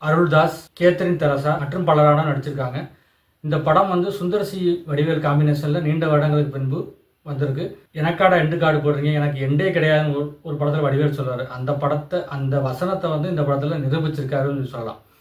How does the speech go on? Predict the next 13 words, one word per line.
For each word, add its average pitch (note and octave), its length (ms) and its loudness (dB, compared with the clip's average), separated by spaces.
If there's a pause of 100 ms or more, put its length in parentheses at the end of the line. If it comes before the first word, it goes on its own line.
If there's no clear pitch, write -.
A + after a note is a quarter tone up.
(200)
ஏன்னா, E3 320 -2
ரெண்டாயிரத்தி F3 560 0
பதினொன்னு E3 560 0 (380)
தேர்தலின் E3+ 420 2
போது C#3+ 160 0
விஜயகாந்த் D#3+ 540 -2
அவர்களை C#3+ 520 -2 (220)
தவறாக D3+ 500 0
பேசியதாலும், C#3 640 -2
வேறு D3+ 260 -2
ஒரு D3 100 2
கட்சிக்கு D3+ 460 -6
ஒரு C3+ 440 -2